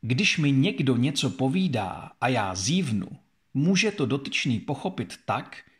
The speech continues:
že mě nudí. Není ovšem důvod se urážet. Zrovna u mě zívnutí nemůže být reakcí na to,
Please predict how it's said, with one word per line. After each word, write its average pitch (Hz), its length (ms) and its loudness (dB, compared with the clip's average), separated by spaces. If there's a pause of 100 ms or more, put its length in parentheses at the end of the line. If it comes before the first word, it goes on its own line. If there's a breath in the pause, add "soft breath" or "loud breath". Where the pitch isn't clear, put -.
(240 soft breath)
že 190 180 2
mě 185 220 4
nudí. 123 640 2 (680)
Není 160 520 4
ovšem 170 460 -2
důvod 151 380 0
se - 200 -4
urážet. 175 840 -2 (380 soft breath)
Zrovna 151 540 0
u 185 100 4
mě 117 400 2
zívnutí 170 680 0
nemůže 180 540 4
být 131 220 -2
reakcí 127 520 -2
na 110 160 -2
to, 156 360 -4